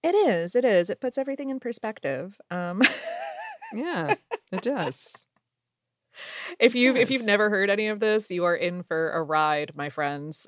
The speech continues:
Speaker 1: Uh, <laughs>
Speaker 2: <laughs> You sent this message via our, like,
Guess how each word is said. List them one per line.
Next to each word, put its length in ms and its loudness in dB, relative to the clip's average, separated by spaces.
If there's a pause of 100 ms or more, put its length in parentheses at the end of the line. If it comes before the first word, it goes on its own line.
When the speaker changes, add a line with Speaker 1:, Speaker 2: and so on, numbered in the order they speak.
Speaker 1:
Uh, 340 2
<laughs> 160 -2
Speaker 2:
<laughs> 1700 0 (1900)
You 240 6
sent 400 0
this 320 0
message 760 4
via 560 2
our, 220 4
like, 380 -2